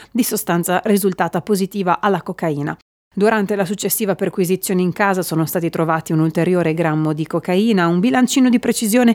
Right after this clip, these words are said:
e dei ritagli di buste di plastica. Nei confronti del quarantanovenne, la procura ha emesso la misura cautelare dell'obbligo di presentazione alla polizia giudiziaria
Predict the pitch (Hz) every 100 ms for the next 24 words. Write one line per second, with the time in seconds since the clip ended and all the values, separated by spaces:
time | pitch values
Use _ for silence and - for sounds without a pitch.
0 | - 196 214 226 165 - 160 165 165 170
1 | 170 240 - 220 185 - - - - -
2 | - - - - - 262 302 240 - 262
3 | 240 202 233 240 202 208 226 247 262 262
4 | 269 - 190 - 185 247 254 254 - 196
5 | 185 190 226 247 - 247 226 185 185 185
6 | 214 - 196 196 196 208 233 185 170 180
7 | 190 208 202 175 170 160 165 - - 220
8 | 233 175 139 160 151 - 156 156 165 -
9 | 208 190 226 240